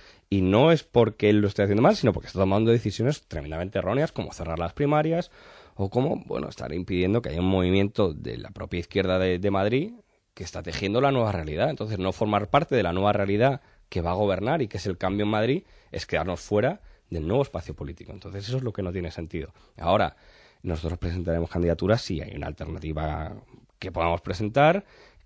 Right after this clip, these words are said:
que se defienda el trabajo hecho, pero además se promocione y se defienda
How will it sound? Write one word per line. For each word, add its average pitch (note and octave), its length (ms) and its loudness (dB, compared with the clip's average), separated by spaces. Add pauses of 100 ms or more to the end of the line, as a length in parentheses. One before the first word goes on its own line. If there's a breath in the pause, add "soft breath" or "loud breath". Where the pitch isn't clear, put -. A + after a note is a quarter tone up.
(120)
que D#2+ 180 -4 (160)
se E2+ 100 -2
defienda F#2 320 4
el F#2 60 2
trabajo F#2 340 2
hecho, G#2+ 260 -2
pero F#2+ 140 -4
además E2+ 340 -2
se - 160 -6
promocione D#2+ 480 -2
y G2 40 2
se F2+ 140 -8
defienda F#2 480 -2